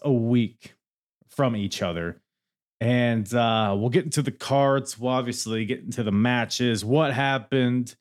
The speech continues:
title changes, storyline progression, all that jazz. But first, let me tell you to go ahead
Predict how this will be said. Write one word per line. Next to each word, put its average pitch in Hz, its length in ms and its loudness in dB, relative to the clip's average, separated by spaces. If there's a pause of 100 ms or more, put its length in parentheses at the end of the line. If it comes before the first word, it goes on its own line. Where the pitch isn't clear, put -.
(340)
title 139 480 2
changes, 117 1080 -2 (200)
storyline 131 920 2
progression, 117 760 -2
all 175 500 4 (220)
that 123 500 -2
jazz. 117 600 0
But 104 180 -10 (100)
first, 233 580 4 (1200)
let 175 180 6
me 160 280 8
tell 190 420 4
you 170 300 6
to 143 100 6
go 175 260 4
ahead 131 560 2